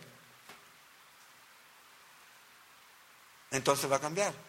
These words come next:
Pero ¿qué dice la Biblia? Las circunstancias son para que cambies tú, no para cambiar las circunstancias.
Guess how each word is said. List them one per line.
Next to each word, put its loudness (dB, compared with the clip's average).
Pero 8
¿qué 8
dice 6
la 8
Biblia? 4
Las 8
circunstancias 6
son 6
para 4
que -4
cambies -2
tú, -4
no 4
para 6
cambiar 0
las 0
circunstancias. -6